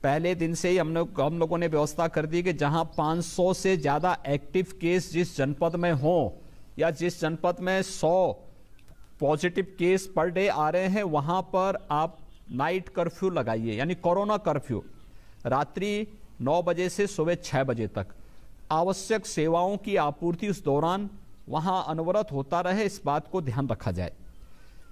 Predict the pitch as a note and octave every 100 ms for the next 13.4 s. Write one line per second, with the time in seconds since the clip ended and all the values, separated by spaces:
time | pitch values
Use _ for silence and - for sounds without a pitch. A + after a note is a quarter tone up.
0 | - - - - D#3 G3+ A3 G#3+ D#3 F3
1 | - A3+ - F#3 - G3+ F#3+ F#3 - G#3+
2 | G3+ F#3+ E3+ F3 G3 G3+ - F3 F#3+ G3
3 | F3 E3+ G3 F3+ G3 G3 F3+ E3 F#3+ -
4 | - F#3 G3 G3 D3 C#3+ E3+ D#3+ G3 G3
5 | - B2+ F#2+ - - - - - - E3
6 | G3 - - A#2+ C3+ F#3 A3 A#3 - F3+
7 | F3+ F#3+ G#3 G#3+ - - - F3 A3+ -
8 | F#3 F#3+ F3+ G#3 E3 F3+ F#3+ F3+ F3+ F#3+
9 | G3 F3+ E3 G3+ F#3+ - E3 F3+ F#3+ D3
10 | D3+ E3 F3+ F3+ - F#3 D3+ E3 E3+ F3+
11 | F#3+ F#3+ F3+ F#3+ - D3+ D#3+ E3 E3+ E3+
12 | F#3 F3+ - D#3 D#3+ F3+ D3 D3+ C#3+ C3+
13 | B2 A#2+ A2 E2